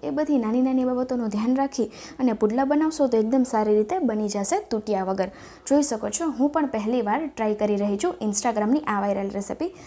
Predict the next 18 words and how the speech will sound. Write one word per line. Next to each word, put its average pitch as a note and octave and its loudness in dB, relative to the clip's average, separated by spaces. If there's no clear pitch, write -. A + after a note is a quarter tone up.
સ્ટીલ F4 2
તે E4+ -2
તૂટતા A#3+ -4
નથી G#3 -2
અને B3+ 0
એકદમ A#3 2
સારી A3 -4
રીતે G#3+ -2
સેટ A#3 -4
થઈ G#3+ 0
જાય G3+ 0
છે. E4 0
સાથે D4+ -2
જ - -6
આપણે A#3 -4
નમક G#3 0
ઉમેર્યું C4+ 2
છે A3+ -4